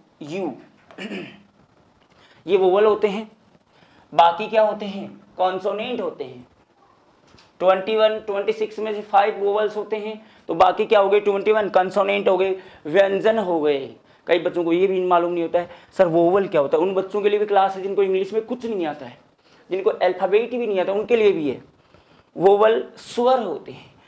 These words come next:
consonant व्यंजन होते हैं। बोलो, ए क्या है? वोवल है। वाई आपको दे रखा है letter, तो आप इसमें लगाओगे पी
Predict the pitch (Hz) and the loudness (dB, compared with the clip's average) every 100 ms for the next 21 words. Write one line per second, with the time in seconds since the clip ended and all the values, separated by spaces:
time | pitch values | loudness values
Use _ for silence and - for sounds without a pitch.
0 | _ - 196 208 226 247 247 240 - _ | _ 0 2 2 0 0 -4 -6 -12 _
1 | - 156 185 185 214 190 143 123 123 151 | -2 2 2 2 2 2 -2 -4 -10 -16
2 | _ _ _ _ _ _ _ _ _ _ | _ _ _ _ _ _ _ _ _ _
3 | _ _ _ 160 - 185 196 214 220 202 | _ _ _ -6 -4 -4 -2 2 2 2
4 | 208 208 - - 175 233 247 214 151 - | -4 -8 -14 -4 0 2 2 0 -6 -16
5 | _ _ _ _ _ - 165 202 233 - | _ _ _ _ _ -2 4 4 2 -8
6 | - 160 151 160 147 165 170 170 165 160 | -10 -8 -6 -8 -10 -10 -10 -12 -12 -8
7 | 170 - _ _ _ 156 160 151 156 147 | -10 -12 _ _ _ 2 2 2 -2 -10
8 | 151 143 135 139 147 151 151 156 160 | -8 -2 -2 -4 -10 -12 -12 -12 -14